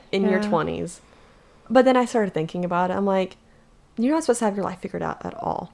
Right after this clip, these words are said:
Speaker 1: Nobody has it figured out."
Speaker 2: Yes, that was,
Speaker 1: <laughs>
Speaker 2: that's
Speaker 1: You know,
Speaker 2: good.
Speaker 1: teens,
Speaker 2: That's,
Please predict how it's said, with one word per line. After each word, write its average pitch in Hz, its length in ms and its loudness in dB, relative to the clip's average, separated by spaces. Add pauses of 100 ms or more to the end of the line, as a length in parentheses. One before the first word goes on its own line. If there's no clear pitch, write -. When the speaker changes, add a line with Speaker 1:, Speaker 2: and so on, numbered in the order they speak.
Speaker 1:
Nobody 185 680 4
has 165 260 0
it - 60 4
figured 160 280 2
out." - 280 0 (300)
Speaker 2:
Yes, 294 480 10 (180)
that 277 380 12
was, 254 220 4
Speaker 1:
<laughs> - 60 -8
Speaker 2:
that's 196 200 0
Speaker 1:
You 330 180 10
know, 277 300 12
Speaker 2:
good. - 360 -12
Speaker 1:
teens, 320 180 6
Speaker 2:
That's, 294 260 10